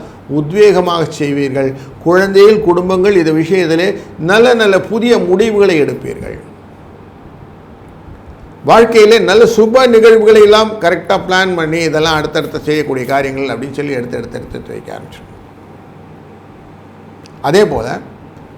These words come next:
கும்பராசிக்குள்ளே இருக்கக்கூடிய இந்த ராகுவை பார்க்கிறார். அப்போது ராகு எப்பவுமே உங்களுக்கு பதட்டத்தை ஏற்படுத்தி பெரிதாக யோசித்து கொள்ள வேண்டியவர். அவர் கொஞ்சம் பார்க்கறது கேதுவோடு சேர்ந்த செவ்வாய் அப்படிங்கிறனால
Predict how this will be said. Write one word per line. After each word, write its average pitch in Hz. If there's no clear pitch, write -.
கும்பராசிக்குள்ளே 220
இருக்கக்கூடிய 190
இந்த 143
ராகுவை 202
பார்க்கிறார். 127
அப்போது 196
ராகு 202
எப்பவுமே 190
உங்களுக்கு 185
பதட்டத்தை 202
ஏற்படுத்தி 175
பெரிதாக 180
யோசித்து 165
கொள்ள 151
வேண்டியவர். 143
அவர் 139
கொஞ்சம் 131
பார்க்கறது 180
கேதுவோடு 233
சேர்ந்த 233
செவ்வாய் 165
அப்படிங்கிறனால 147